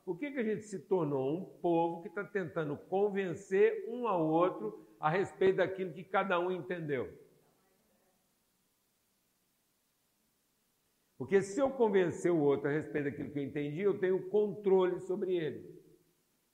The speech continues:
Então, muitas vezes, tentando ter o controle, eu não promovo um ambiente de conhecimento, mas eu acabo querendo garantir um ambiente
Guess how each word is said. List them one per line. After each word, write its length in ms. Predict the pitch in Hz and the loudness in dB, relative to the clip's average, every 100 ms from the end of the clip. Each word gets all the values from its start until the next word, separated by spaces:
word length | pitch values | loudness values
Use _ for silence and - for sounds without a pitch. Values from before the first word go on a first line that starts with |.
| _ _ _ _ _ _ _ _ _ _ _ _ | _ _ _ _ _ _ _ _ _ _ _ _
Então, 160 | - 151 | -4 0
muitas 460 | 190 254 - 180 151 | 0 0 2 2 6
vezes, 340 | 208 208 - | 6 6 2
tentando 500 | 185 170 180 170 151 | -4 -4 -4 -4 -4
ter 80 | 156 | -4
o 80 | 156 | -4
controle, 720 | 180 170 170 175 180 196 196 | -4 -6 -4 -2 0 -2 -4
eu 160 | 180 185 | -2 -2
não 320 | 175 202 196 | -2 -4 -2
promovo 840 | 202 208 160 175 220 214 151 170 | 0 0 2 4 6 6 4 0
um 60 | 175 | 0
ambiente 600 | 170 160 165 170 160 135 | 0 -2 -2 -2 -4 -10
de 520 | 107 202 254 233 - - - _ _ _ | -6 -4 -4 -6 -12 -20 -20 _ _ _
conhecimento, 1800 | 175 180 196 208 226 - 160 160 175 185 190 - - 185 180 156 120 - - - _ _ _ - | 0 4 6 6 4 0 -6 -2 2 2 0 -4 -6 -2 0 -2 -6 -14 -20 -20 _ _ _ -6
mas 180 | 131 156 | -2 4
eu 80 | |
acabo 500 | 170 165 165 175 175 | 2 4 2 2 2
querendo 360 | 190 185 160 147 120 | 0 0 0 0 -2
garantir 1160 | 110 180 180 175 160 - 170 285 277 165 - - | 0 2 2 0 -4 -8 -2 0 4 2 0 -6
um 120 | 156 | -2
ambiente 960 | 165 160 143 135 127 135 139 - 214 | 0 0 0 0 0 -2 -4 -10 -12